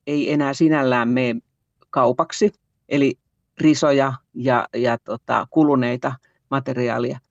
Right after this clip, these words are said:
Mut ne on kaikista hauskimpia myöskin siinä mielessä, että sä saat käyttää vähän omia hoksottimia, että mites mä nyt ratkaisen, kun mulla on tässä kohtaa just reikä, niin mites mä tän,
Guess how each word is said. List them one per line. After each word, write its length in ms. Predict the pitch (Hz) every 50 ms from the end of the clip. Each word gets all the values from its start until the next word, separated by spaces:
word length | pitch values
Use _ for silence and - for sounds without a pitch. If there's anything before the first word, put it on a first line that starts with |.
| _ _ _ _
Mut 160 | - 139 131 135
ne 120 | 180 190
on 80 | 185 -
kaikista 400 | 160 143 139 156 135 - - 190
hauskimpia 640 | 196 190 190 - 160 127 - - - 135 131 127
myöskin 380 | 131 156 165 160 147 - - 160
siinä 220 | - 196 190 165
mielessä, 560 | 147 143 135 123 120 131 139 135 - - 139 135
että 260 | 127 _ - 135 127
sä 80 | _ - - _ _
saat 300 | - - 165 151 139 -
käyttää 420 | - 151 147 139 _ - 135 131
vähän 300 | 143 151 156 143 139 135 - _ - -
omia 280 | - 156 151 147 135 135
hoksottimia, 720 | 139 147 143 - - 127 - _ - 135 117 123 120 117
että 280 | 120 - _ - 104 - _ _ _ _ _ _ - -
mites 280 | 160 160 160 156 139 -
mä 80 | 143
nyt 160 | 151 156 156
ratkaisen, 560 | - 185 180 180 - - 135 - - 110 123 - _ _ _ _ _ _
kun 120 | - 135
mulla 240 | 131 127 123 123 117
on 300 | 123 135 135 131 127 - _ _ -
tässä 240 | - 143 135 - 135
kohtaa 380 | 131 131 135 - - 143 139
just 280 | 139 151 156 - - -
reikä, 300 | 165 151 139 123 - 98
niin 120 | 117 120
mites 260 | 123 120 - 135 131 -
mä 80 | 135
tän, 240 | 135 147 143 131 117